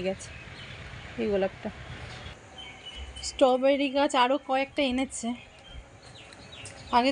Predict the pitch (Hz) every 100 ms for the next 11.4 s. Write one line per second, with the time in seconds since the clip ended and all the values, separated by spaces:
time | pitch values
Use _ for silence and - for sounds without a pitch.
0 | 294 277 277 254 269 262 262 285 254 -
1 | 311 277 285 302 226 - 285 247 254 269
2 | 330 285 226 226 220 214 - 214 202 202
3 | 196 190 - 202 190 - - - - -
4 | - - - - 208 196 196 190 - 175
5 | - 160 - 180 - - - - - -
6 | 285 302 294 302 226 220 233 254 269 269
7 | 247 220 202 208 226 220 202 202 214 220
8 | - 214 214 214 208 233 214 202 196 220
9 | 214 - - - - - - - - -
10 | - - - - - - - - - -
11 | - - - 208